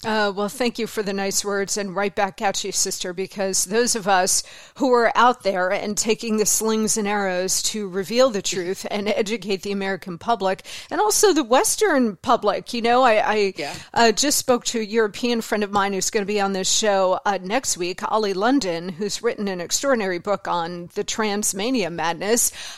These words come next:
Speaker 1: uh, because he's been
Speaker 2: Mm-hmm.
Speaker 1: through it and came out on the other side. And he was saying, you know, Europe is so much further down the track than we are, but they are waking up as well.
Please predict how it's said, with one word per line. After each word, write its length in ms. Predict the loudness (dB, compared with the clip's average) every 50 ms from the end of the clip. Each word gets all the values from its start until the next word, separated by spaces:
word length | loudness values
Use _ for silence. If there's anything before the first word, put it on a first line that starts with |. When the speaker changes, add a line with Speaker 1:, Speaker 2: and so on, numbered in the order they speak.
| -2
Speaker 1:
uh, 120 | 0 0 2
because 360 | 0 0 -2 0 0 0 0
he's 200 | 0 0 -2 0
been 140 | 0 0 -2 -2
Speaker 2:
Mm-hmm. 20 |
Speaker 1:
through 320 | -2 -2 0 2 4 4 4
it 160 | 4 2 0
and 200 | 0 -4 -4 -4
came 200 | -2 -2 0 2
out 160 | 2 2 4
on 140 | 2 2 0
the 140 | 0 0 -2
other 180 | -2 -2 -2 0
side. 420 | 2 2 2 2 2 0 0 -2 -6 -14 -16 -16 -18 -18 -10 -2
And 220 | 2 4 4 4
he 160 | 4 2 2 2
was 140 | 2 2 2
saying, 260 | 2 2 2 2 2
you 80 | 0 0
know, 140 | 0 0
Europe 600 | -2 -2 -2 0 2 4 6 6 6 4 2 -2 -8 -4 -2
is 440 | 2 2 2 4 2 2 0 0 -2 -2 0
so 180 | 0 2 4
much 220 | 4 4 2 2 0
further 360 | 0 2 4 4 6 4 2
down 280 | 2 2 0 0 0 0
the 80 | -2
track 440 | -4 -2 0 2 2 2 0 -2 -4 -6
than 260 | -4 -4 -4 -2 -2
we 200 | -2 0 2 2
are, 180 | 4 4 2
but 260 | 2 0 -2 -4 -4 -2
they 200 | -2 0 2 2
are 80 | 0 0
waking 440 | -2 -4 -6 -6 -4 -6 -4 -2
up 160 | -2 -4 -4 -4
as 180 | -6 -4 -4 0
well. 400 | 2 2 2 2 2 -2 -6